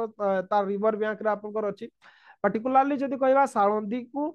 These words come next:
ଆପଣଙ୍କର ଗୋଟେ ଶାଳନ୍ଦୀ ରିଭରରେ ଡ୍ୟାମ ତିଆରି କରାହେଇଛି, ଜାଣିଥିବେ, କେନ୍ଦୁଝରରେ। ଓକେ, ଆପଣଙ୍କର କେନ୍ଦୁଝର ଦେଇକି ବି ଯାଇଛି ଆପଣଙ୍କର ସେଇଟା, ତାକୁ ହଦଗଡ଼ ଡ୍ୟାମ କୁହାଯାଏ। ସେଠି ଆପଣଙ୍କର ଆମର କେନ୍ଦୁଝରର ଯୋଉ ଜେନ୍ ନବୋଦୟ ସ୍କୁଲଟା ଆପଣଙ୍କର ସେଇଠି ଅଛି ହଦଗଡ଼ରେ,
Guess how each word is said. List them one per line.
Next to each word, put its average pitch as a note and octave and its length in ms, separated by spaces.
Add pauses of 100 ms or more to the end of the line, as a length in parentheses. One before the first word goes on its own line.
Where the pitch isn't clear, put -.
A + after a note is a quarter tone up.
(280)
ଆପଣଙ୍କର B3+ 380
ଗୋଟେ C4+ 200
ଶାଳନ୍ଦୀ A3+ 420
ରିଭରରେ B3 360
ଡ୍ୟାମ A3 440
ତିଆରି A#3+ 280
କରାହେଇଛି, A#3+ 400
ଜାଣିଥିବେ, G#3+ 400
କେନ୍ଦୁଝରରେ। A3 680 (380)
ଓକେ, A#3+ 200 (440)
ଆପଣଙ୍କର G#3+ 340
କେନ୍ଦୁଝର G#3+ 480
ଦେଇକି G3+ 320
ବି C4 140
ଯାଇଛି C4 360
ଆପଣଙ୍କର B3 340
ସେଇଟା, A#3+ 260 (220)
ତାକୁ G#3+ 200
ହଦଗଡ଼ G3 520
ଡ୍ୟାମ A3 280
କୁହାଯାଏ। A3 280
ସେଠି A3+ 220
ଆପଣଙ୍କର A#3 320
ଆମର G#3 280
କେନ୍ଦୁଝରର A3 560
ଯୋଉ A#3 220
ଜେନ୍ G#3+ 300 (140)
ନବୋଦୟ A3 440
ସ୍କୁଲଟା A#3 460
ଆପଣଙ୍କର A3 300
ସେଇଠି G#3 240
ଅଛି G3 160
ହଦଗଡ଼ରେ, F3+ 480